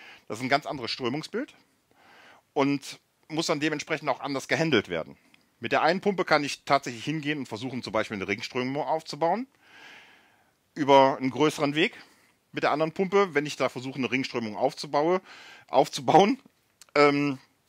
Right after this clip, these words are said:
behaupte ich jetzt mal stock und steif, dass sie sich in der Mitte so dermaßen bricht, weil die halt so weit auseinandergegangen ist, dass es eigentlich gar nicht so wirklich funktioniert. Die wird in einem gewissen Bereich funktionieren, geht die hin, aber irgendwo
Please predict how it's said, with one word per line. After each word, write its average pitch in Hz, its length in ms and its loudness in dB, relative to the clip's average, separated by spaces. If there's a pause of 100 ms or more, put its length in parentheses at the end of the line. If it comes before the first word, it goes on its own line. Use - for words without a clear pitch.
(400)
behaupte 220 340 4
ich 190 60 -4
jetzt 190 140 -4
mal 208 100 4
stock 190 200 0
und 147 120 -4
steif, 156 400 2
dass 139 160 -2
sie 147 80 -10
sich 135 160 -12
in 135 60 -6
der 117 100 -2
Mitte 127 260 -4
so 139 220 -4
dermaßen 127 480 0
bricht, - 340 -4 (200)
weil 113 160 2
die 123 220 -8
halt 113 300 0
so 117 180 -6
weit 131 120 2
auseinandergegangen 120 680 -2
ist, 123 160 -8 (220)
dass 113 100 -8
es 113 80 -14
eigentlich 107 340 -8
gar 110 180 0
nicht 107 360 -6
so 123 300 -6
wirklich 123 260 -4
funktioniert. 101 440 -12 (140)
Die 110 140 -14
wird 160 260 -2 (920)
in 131 100 -8
einem 127 100 -4
gewissen 127 300 -6
Bereich 101 360 -2 (420)
funktionieren, 147 640 -2 (380)
geht 135 180 -6
die 131 80 -2
hin, 185 180 0
aber 135 260 0
irgendwo 175 560 0